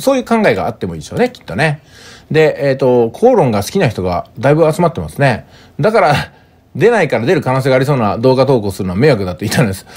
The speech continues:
いや、あの、絶対出ないってことを前提にやってるんですけどもね。だから見に来ない方がいいですよ、私の動画なんて、本当に。何なんでしょうね。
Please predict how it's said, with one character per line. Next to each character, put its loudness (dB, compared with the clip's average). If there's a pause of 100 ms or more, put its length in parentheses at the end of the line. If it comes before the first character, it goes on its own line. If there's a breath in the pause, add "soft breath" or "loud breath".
(220 loud breath)
い -2
や、 4
あ 2
の、 0
絶 0
対 0
出 -4
な 2
い 4
っ -2
て -2
こ -2
と 2
を 2
前 2
提 2
に 0
や 2
っ -8
て -4
る 2
ん 0
で -2
す -10
け -4
ど -2
も -4
ね。 -2
だ 0
か 2
ら 4
見 0
に -2
来 2
な 4
い 4
方 4
が 4
い 6
い 4
で 2
す 0
よ、 2
私 2
の 2
動 6
画 4
な 2
ん -2
て、 -4
本 -2
当 -8
に。 -6 (560 loud breath)
何 2
な 2
ん 2
で -2
し -2
ょ 2
う 0
ね。 2